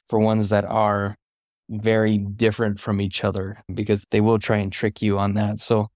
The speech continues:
for some of these low radial nerve injuries or, uh, distal to the elbow,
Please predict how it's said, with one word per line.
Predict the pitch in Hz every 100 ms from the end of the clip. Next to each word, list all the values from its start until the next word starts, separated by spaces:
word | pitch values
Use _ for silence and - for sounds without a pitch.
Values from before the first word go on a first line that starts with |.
| _ _ _ -
for | 117
some | 107 139
of | 139
these | 113 110
low | 110 120
radial | 117 120 120 120
nerve | 117 117
injuries | 120 117 117 120 117 113
or, | 113 107 104 - _
uh, | 107 110 107
distal | 101 117 - 120
to | 107
the | 110 113
elbow, | 113 110 113 110